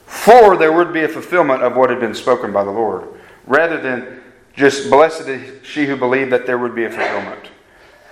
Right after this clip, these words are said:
I think the blessing is coming. She is blessed because there will be a fulfillment,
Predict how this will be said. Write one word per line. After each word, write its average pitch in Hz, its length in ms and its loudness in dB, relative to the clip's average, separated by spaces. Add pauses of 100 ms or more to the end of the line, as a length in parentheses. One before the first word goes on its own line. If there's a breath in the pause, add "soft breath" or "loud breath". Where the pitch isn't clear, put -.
(960 soft breath)
I 143 100 4
think 202 180 2
the 190 80 -2
blessing 165 540 -2
is - 180 -14
coming. 175 560 -6
She 185 160 -12
is 151 240 -4
blessed 180 480 0
because 208 800 0
there 127 380 2
will 131 280 -2
be 135 440 -8
a 139 160 2
fulfillment, 127 880 -2